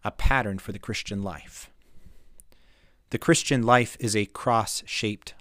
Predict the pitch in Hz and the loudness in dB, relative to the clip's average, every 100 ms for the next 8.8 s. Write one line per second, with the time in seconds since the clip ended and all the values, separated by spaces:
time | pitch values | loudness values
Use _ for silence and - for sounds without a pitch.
0 | - 82 - - - - - - - - | -12 -12 -12 -18 -20 -20 -20 -20 -8 0
1 | 110 104 113 151 117 - 143 117 101 - | 2 2 2 0 -2 -2 -2 -2 -4 -8
2 | 113 117 143 - - 104 95 95 - - | 0 2 2 -4 -6 -4 -4 -4 -6 -2
3 | 120 104 87 - 151 123 87 - - - | -2 -2 -6 2 6 6 2 -6 -18 -20
4 | - - - - _ _ - 123 165 175 | -20 -20 -20 -20 _ _ -10 -2 0 0
5 | 160 - 127 135 123 120 - - 120 117 | -2 -2 -4 -4 -4 -6 -6 -8 -6 -4
6 | 117 - - - 107 110 110 104 - 110 | -6 -8 -10 -8 -6 -4 -6 -8 -10 -10
7 | - 104 107 120 - - 90 - 107 101 | -8 -10 -8 -8 -8 -10 -12 -16 -12 -10
8 | 104 95 - 87 90 - 95 | -10 -10 -12 -16 -18 -18 -20